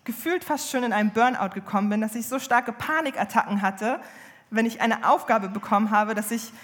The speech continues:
keine Luft mehr bekommen habe, dass ich geweint habe und einfach nicht mehr wusste, was mit meinem Leben los ist. Ich wollte alles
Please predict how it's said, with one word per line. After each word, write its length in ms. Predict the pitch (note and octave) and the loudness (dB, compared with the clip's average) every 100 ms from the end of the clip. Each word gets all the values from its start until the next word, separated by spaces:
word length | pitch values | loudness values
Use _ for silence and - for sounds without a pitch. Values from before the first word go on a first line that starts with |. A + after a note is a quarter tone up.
| - | -4
keine 220 | B3+ B3 | 0 2
Luft 260 | B3+ D4 - | 2 0 0
mehr 80 | B3 | 0
bekommen 400 | A#3 C#4 C4 C4+ | 2 2 2 2
habe, 160 | C#4 | 0
dass 160 | A3+ A3 | -2 -4
ich 160 | G#3 | -6
geweint 460 | A#3 A3 B3+ C#4+ - | 0 4 4 4 4
habe 460 | D4 B3+ B3 B3 G#3 | 4 6 4 2 2
und 200 | A3+ A#3 | 0 0
einfach 160 | A#3 | 2
nicht 140 | A#3+ A3 | 0 0
mehr 140 | G#3 | -2
wusste, 320 | A3+ - A3 | -4 -2 -2
was 200 | A3 A3 | -2 -2
mit 140 | A3 G#3+ | -2 0
meinem 160 | G#3 | 0
Leben 260 | A3 A3 A3 | 0 0 0
los 240 | B3 D4+ | 0 -2
ist. 120 | A3+ | -6
Ich 120 | G#3+ A3 | -4 -2
wollte 220 | A3 A3 | 0 2
alles 340 | A3 A#3+ - | 2 0 -4